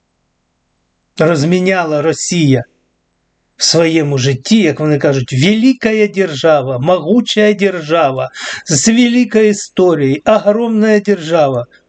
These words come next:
в Мавританію. Цілуйте в зад мавританців. І це у вас буде виходити добре.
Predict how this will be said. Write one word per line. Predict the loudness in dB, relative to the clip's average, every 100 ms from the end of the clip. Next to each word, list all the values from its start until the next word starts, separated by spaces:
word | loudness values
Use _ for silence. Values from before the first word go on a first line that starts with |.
| 0
в | 2
Мавританію. | 4 2 0 -2 -4 -2 0 0 0 -4 -4 -2 -2 -4 -10 _ _ _ _ _ _ _ _ _ _ _ _ _ _ _ _ _ -6
Цілуйте | -2 0 2 2 2 2 -2
в |
зад | 0 0 0 0
мавританців. | -4 -4 -4 -4 -4 -6 -12 -14 -16 _ _ _ _ _ _
І | -6
це | -2 2 2
у |
вас | 4 2 0
буде | -2 0 0 0
виходити | 0 -2 0 -2 0 -2 -4 -2
добре. | 0 2 0 -2 -6